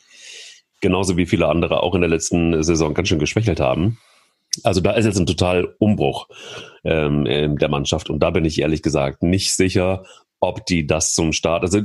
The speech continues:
es, es wird drauf ankommen, wie Werder Bremen in die Saison startet. Und ich habe kein gutes Gefühl, dass sie gut starten, momentan ad hoc. Also das heißt, ähm, wenn sie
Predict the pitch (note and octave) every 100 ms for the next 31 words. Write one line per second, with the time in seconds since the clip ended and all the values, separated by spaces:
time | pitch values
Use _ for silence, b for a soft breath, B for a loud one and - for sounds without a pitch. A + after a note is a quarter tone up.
0 | - - G#2 A2 C3+ C3 A2 F#2+ F2+ -
1 | A#2 A2+ G2 F#2 E2+ F2+ D#2 F#2 F#2+ F2
2 | D#2+ D#2+ E2 G#2 D2 C2+ D#2 D#2 E2 F2+
3 | E2+ - F2 E2 F2 D#2+ - F#2 D#2 D#2+
4 | E2 D#2 F#2 - C2+ B1+ C2 - - C#2
5 | B1+ B1+ B1 A#1+ - - - B B B
6 | B B B - D#2+ E2 D#2 F2+ G2 -
7 | D#2 F2 E2 E2+ D#2 F2 F2+ G2 F#2